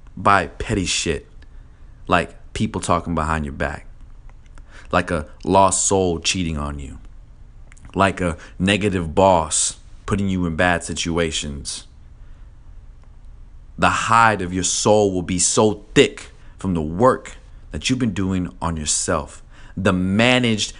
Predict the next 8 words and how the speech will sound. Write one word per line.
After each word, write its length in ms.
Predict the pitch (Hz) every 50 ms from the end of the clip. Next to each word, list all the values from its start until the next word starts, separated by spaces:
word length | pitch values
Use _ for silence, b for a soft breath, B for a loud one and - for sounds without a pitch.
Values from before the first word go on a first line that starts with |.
| B B B
chaos 680 | - - - 127 120 113 101 87 80 - - - - - -
that 240 | - 85 - - 117
you 100 | 110 101
apply 580 | 87 - - - 110 104 104 98 95 90 87 B B B B
on 180 | - 98 98
yourself, 880 | 87 78 - - - - - - 131 113 92 78 73 - - - - - - - - - - - - - - - - - - - - - - - -
your 120 | 98 95
self-improvement, 1200 | 85 - - - 113 107 107 - - - 101 92 90 - - - 110 104 90 78 78 76 69 -